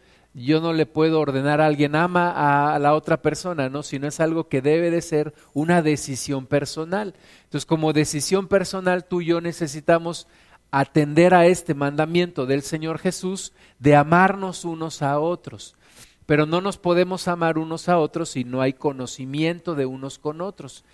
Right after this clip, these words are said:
Necesitamos conocernos y necesitamos aceptarnos. Sabemos que ninguno de nosotros es perfecto. Si alguno de nosotros fuera perfecto, ya no estaría aquí.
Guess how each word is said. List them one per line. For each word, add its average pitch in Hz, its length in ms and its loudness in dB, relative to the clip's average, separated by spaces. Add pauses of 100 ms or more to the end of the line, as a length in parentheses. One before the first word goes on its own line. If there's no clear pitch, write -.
(200)
Necesitamos 143 840 0
conocernos 139 1040 -6 (560)
y 156 120 6
necesitamos 185 920 0
aceptarnos. 202 1080 0 (560)
Sabemos 185 480 0
que 156 160 0
ninguno 151 420 0
de 175 100 2
nosotros 160 540 -6
es 131 160 -4
perfecto. 151 640 -6 (340)
Si - 200 -4
alguno 165 360 0
de 180 120 2
nosotros 170 480 -8
fuera 156 260 2
perfecto, 165 480 -4
ya 135 160 0
no 131 80 -8
estaría 117 400 -6
aquí. 147 280 -16